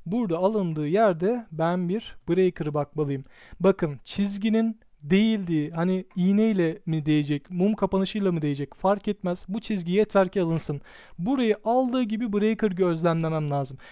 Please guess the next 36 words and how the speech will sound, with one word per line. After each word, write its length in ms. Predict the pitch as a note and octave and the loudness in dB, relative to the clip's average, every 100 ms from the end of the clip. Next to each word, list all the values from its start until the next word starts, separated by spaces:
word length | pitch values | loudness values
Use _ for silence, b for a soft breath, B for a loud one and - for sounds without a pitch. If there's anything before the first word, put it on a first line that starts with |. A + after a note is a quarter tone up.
| B | B
Ne 160 | G#3+ D4+ | 0 2
bu 80 | C4+ | 0
çizginin 400 | - G#3 G#3 G#3+ | -2 -2 0 0
çok 240 | - C#4+ | -2 0
aşağısında 580 | A#3+ G#3 G3+ F#3+ F3+ G#3+ | 2 2 2 2 2 0
ne 140 | A#3 C4 - | -2 -4 -6
bu 100 | G#3+ | -6
çizgiyi 380 | - G3 F3+ - | -4 -2 0 2
almadan 560 | G#3+ A#3 G3+ G3 A#3 A#3 _ - | 4 4 2 0 -2 -4 _ -2
önce. 400 | F3 E3+ C3+ - b b b b b - | 0 0 -2 -10 b b b b b 2
Ben 220 | C#4+ C4+ | 2 2
bu 80 | B3 | -2
çizgiyi 340 | A3 F#3+ F3+ | -4 0 2
aldıktan 380 | F3 G#3 - B3+ | 2 2 -2 -2
sonra 320 | C4 C4 G#3 | -2 -4 -2
burada 280 | C4+ G#3+ F3 | 0 2 2
bir 200 | E3+ C#3+ | 2 0
breaker 320 | D#3 G#3 B3 | -2 0 -2
gözlemleyeceğim. 800 | A3+ A#3+ G#3+ A#3 A#3 A3+ A#3 A#3+ b b - | -2 -2 2 4 4 2 2 0 b b -14
Çizgiyi 480 | - B3+ A3+ G#3+ F#3+ | -4 -4 -2 0 2
aldığı 320 | E3 E3+ G#3 | 4 4 4
yerde 260 | B3 B3 A#3+ | 2 2 2
gözlemlemem 640 | A#3+ G#3+ A#3 A3+ A3+ A3 | -2 2 2 2 2 2
lazım. 280 | A3 A3 G3+ D#3+ | 2 0 -2 -2
Grafiğin 480 | D3+ C4 B3 A3 | 0 2 2 2
rastgele 460 | A#3 C4+ - A3+ A3 | 4 2 0 -4 0
bir 60 | C4 | 0
yerinde 220 | A#3 G#3 | 2 0
oluşan 440 | C4+ A#3+ F#3+ F3 | -2 0 0 2
bir 220 | A3+ A#3 | 0 0
breaker 360 | G#3 C4+ B3+ A3 | 0 0 0 0
varsa 400 | G#3 B3+ A#3 C4 | 2 2 2 0
onu 540 | - F#3 G#3 A#3+ C4 - - | 0 0 2 0 -4 -6 -6
işleme 420 | G#3+ - A3+ A#3 | -6 -2 0 0
girmek 520 | G#3 G#3+ G#3+ A3+ - | -2 -2 -2 -4 -8
için 360 | F#3 - A#3+ | -8 -4 -6